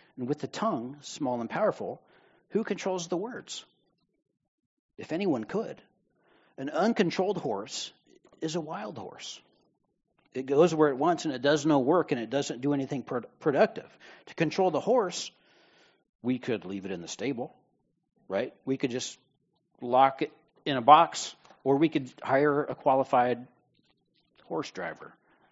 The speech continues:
There's a, there's a professional name probably for that. Not a horse person. Um, they're big and scary. Uh, so, but an uncontrolled ship, think about that, right? You, you have this ship,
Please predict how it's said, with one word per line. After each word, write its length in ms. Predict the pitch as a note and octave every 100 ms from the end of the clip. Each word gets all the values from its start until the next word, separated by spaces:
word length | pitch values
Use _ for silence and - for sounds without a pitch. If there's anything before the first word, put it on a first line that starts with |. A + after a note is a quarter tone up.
| _
There's 180 | F#2+ E2
a, 60 | E2 _ -
there's 200 | F#2+ F2
a 40 |
professional 600 | - E2 F#2+ F#2 F2 E2+
name 240 | E2+ E2 D#2
probably 300 | D#2+ D#2 E2+
for 140 | D#2
that. 300 | F2 F#2+ - _ _ _ _ - - _
Not 180 | B2 C3+
a 40 | B2
horse 240 | D3 B2+
person. 400 | - C3+ C#3+ C#3 - _ _ _ _ _ _ _ _ _ -
Um, 380 | B2+ B2+ B2 A#2+ - _ _
they're 120 | A#2+
big 200 | G#2+ G2
and 80 | F2+
scary. 360 | - C#2+ C#2+ D#2 _ _ _ _ _ _ -
Uh, 100 | F#2+ - - - - - -
so, 260 | - E3+
but 140 | D#3 F#3
an 120 | G3
uncontrolled 680 | A3+ B3+ A3 F3+ G#3 A3+ G3
ship, 300 | B2+ G#2+ - - - _ _ _ _
think 200 | - E3
about 220 | D3+ C3 B2
that, 400 | A3 - - _ A2+
right? 180 | A2+
You, 200 | C3+ C3+ D3+
you 120 | D3
have 100 | D3+
this 200 | C#3 -
ship, 360 | - - F3